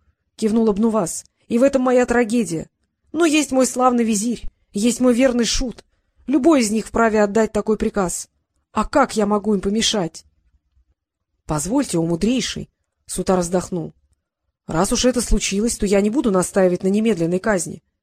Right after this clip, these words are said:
Давайте временно допустим их к нашему секрету и постараемся извлечь выгоду из случившегося. — Давайте, — обрадовался Обнувас. —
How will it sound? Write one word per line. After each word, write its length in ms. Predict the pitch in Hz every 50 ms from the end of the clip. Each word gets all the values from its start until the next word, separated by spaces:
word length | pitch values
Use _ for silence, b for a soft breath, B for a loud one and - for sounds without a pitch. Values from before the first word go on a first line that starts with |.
| _ _ _ _ _ _ _ _ _ _ _ _
Давайте 420 | 170 160 165 180 208 254 247 277
временно 360 | 247 285 311 294 240 214 208 196
допустим 480 | 208 220 214 262 262 - - 202 196
их 80 | 185 -
к 60 | -
нашему 340 | 214 226 220 - 202 190 175
секрету 540 | - - - - 185 240 269 - 165 160 - _ _ _ _ _ -
и 60 | 185
постараемся 540 | - 196 185 - 214 214 233 240 220 - 233
извлечь 360 | 220 202 208 240 226 - -
выгоду 320 | 233 339 285 220 175 175 180
из 80 | -
случившегося. — 760 | - 208 202 - - 190 160 - - - 160 156 - - - 170 - _ _ _ _ _ _ _ _ _ _ _ _ _ _ _ _ _ _ _ _
Давайте, — 580 | 185 180 202 202 208 208 196 180 - - - - _ _ _ _ _ _ _ -
обрадовался 580 | 175 170 180 180 175 180 175 175 - - 175
Обнувас. — 560 | 175 175 180 185 175 165 175 - - - -